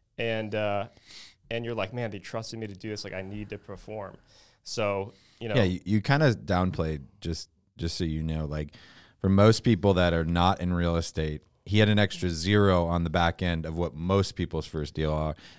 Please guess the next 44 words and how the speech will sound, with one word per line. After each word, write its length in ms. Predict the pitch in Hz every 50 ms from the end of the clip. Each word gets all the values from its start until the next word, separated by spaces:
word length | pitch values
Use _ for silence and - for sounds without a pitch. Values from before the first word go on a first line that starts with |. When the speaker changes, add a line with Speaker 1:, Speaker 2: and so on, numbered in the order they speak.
| - -
Speaker 2:
And 140 | 117 135
that 160 | 143 156 175 180
would 140 | 175 156 127
be 140 | 131 131 127
a 60 | 113
big 320 | 107 92 110 104 101 82 76
deal. 240 | 95 90 71 62 - -
You 100 | 104 113
know, 100 | 120 117
most 240 | 123 151 185 185 -
people 240 | 185 156 135 123 110
do 260 | 101 107 104 101 98 - - - _
a 80 | - 110
two 120 | - 127 123
hundred 180 | 117 113 98
thousand 300 | 98 104 101 101 95 101
dollar, 260 | 95 95 92 92 90
three 140 | 90 - 107
hundred 180 | 107 101 101 92
thousand 260 | 98 95 92 87 92
dollar 260 | 90 87 87 85 82 82
first 300 | - - 87 80 - -
deal, 440 | 135 147 151 120 95 90 87 87 - - - _ _ _ _ _ _ _ _
and, 460 | - 98 98 95 95 92 90 87 87 - -
you 100 | 95 95
know, 160 | 90 85 80
a 80 | 69 92
six 240 | - - 180 180 -
hundred 240 | 131 107 98 92
thousand 300 | 85 98 92 90 85 90
would 140 | 85 85 82
have 80 | 80 73
been 160 | 80 80 78
big, 340 | 73 82 82 78 76 76 -
but 140 | - - 92
obviously 420 | 92 95 90 90 80 - - 78
six 260 | - - 82 - -
million. 480 | - 82 85 85 80 78 76 76 78 80 - - _ - - -
And 100 | 117 131
then 120 | 139 135
for 200 | 123 135 135 131
it 80 | 120 113
to 60 | 120
be, 360 | 101 110 110 107 101 98 95